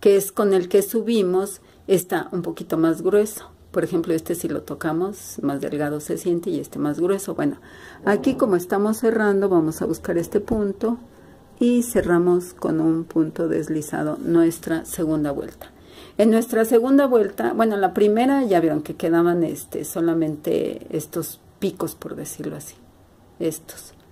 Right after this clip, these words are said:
como una cruz. A la segunda vuelta quedan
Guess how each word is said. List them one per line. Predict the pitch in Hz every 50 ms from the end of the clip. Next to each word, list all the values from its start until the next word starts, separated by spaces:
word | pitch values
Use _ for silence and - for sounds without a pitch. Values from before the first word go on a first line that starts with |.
| - - - - - - _ _
como | - 180 175 170
una | 170 175 170 165 165
cruz. | - 175 - 156 - - - - - _ - - - - - - _ _ - _ _ - _ _ _ _ - _ _ _ _ - _ _ _ _ _ _ - - - - - - - - _ _ - - _ _ -
A | 233 262 277 277 269 - -
la | 226 220 208
segunda | 208 208 233 190 196 196 190 196
vuelta | 196 190 202 185 160 - - 196 190 208 214 - -
quedan | - 202 170 165 170 165 160 -